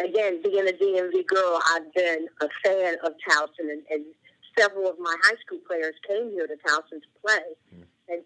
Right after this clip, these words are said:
Speaker 1: so I had a relationship with Joe Matthews, who was the former coach, and then when Nikki Geckler was here as well. So,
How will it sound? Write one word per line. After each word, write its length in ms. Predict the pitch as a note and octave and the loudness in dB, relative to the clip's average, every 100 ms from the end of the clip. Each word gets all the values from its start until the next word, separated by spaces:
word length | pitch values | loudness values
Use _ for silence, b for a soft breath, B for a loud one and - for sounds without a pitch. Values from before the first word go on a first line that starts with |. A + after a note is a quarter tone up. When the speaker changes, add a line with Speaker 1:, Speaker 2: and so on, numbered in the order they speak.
| _ | _
Speaker 1:
so 260 | E3+ E3+ D3 | 2 2 2
I 140 | E3+ E3+ | 0 2
had 120 | F3+ | 2
a 100 | E3+ D3+ | 2 2
relationship 640 | E3+ F3 F3+ F#3 - - C#3 | 0 0 0 -6 -6 -6 -6
with 120 | - | 0
Joe 140 | F3 | 0
Matthews, 460 | F3 E3+ E3+ - E3+ | 2 0 0 -8 -8
who 80 | F#3+ | -6
was 80 | E3+ | -6
the 100 | E3+ E3+ | -8 -4
former 240 | G3 F3+ F3 | 0 0 0
coach, 320 | - D#3+ E3 - | 0 -2 -2 -6
and 120 | D#3+ | -4
then 200 | D#3+ D#3+ | -4 -4
when 100 | E3+ | -4
Nikki 220 | E3 E3+ | -4 -4
Geckler 400 | E3 F3+ F#3 F3 | 0 0 0 -6
was 100 | D#3+ - | -8 -2
here 180 | F3 E3+ | 0 0
as 100 | E3 F3 | 0 2
well. 340 | F3+ D#3+ D3+ _ _ _ _ _ - | 4 4 -2 _ _ _ _ _ -2
So, 300 | G#3+ F3+ F3+ | 2 4 2